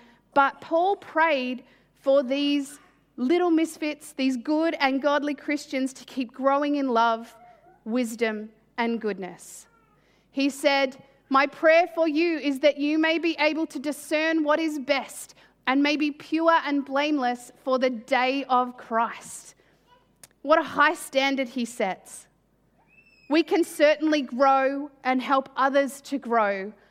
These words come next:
by prayer, even as Paul prayed. And most of us need to grow in our prayer lives.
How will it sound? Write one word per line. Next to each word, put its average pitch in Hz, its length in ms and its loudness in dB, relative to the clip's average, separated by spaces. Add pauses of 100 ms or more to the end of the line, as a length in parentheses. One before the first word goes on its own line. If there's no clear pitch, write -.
(140)
by 233 200 2
prayer, 202 600 0 (420)
even 294 440 2
as 262 220 2
Paul 247 320 0
prayed. 180 540 -4 (1000)
And 285 240 6
most 330 380 2
of 262 100 0
us 202 480 -4 (680)
need 254 240 0
to 277 100 -4
grow 214 300 0
in 208 100 -6
our 196 160 -4
prayer 185 280 -4
lives. - 600 -12